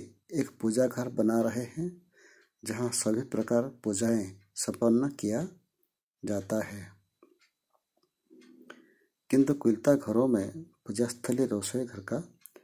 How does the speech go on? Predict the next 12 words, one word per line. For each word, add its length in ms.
हांडीसाल 560
होता 340
है। 340
रसोई 640
साल 320
ही 380
कुलिताओं 440
का 360
घर 220
में 140
मंदिर 480
है 360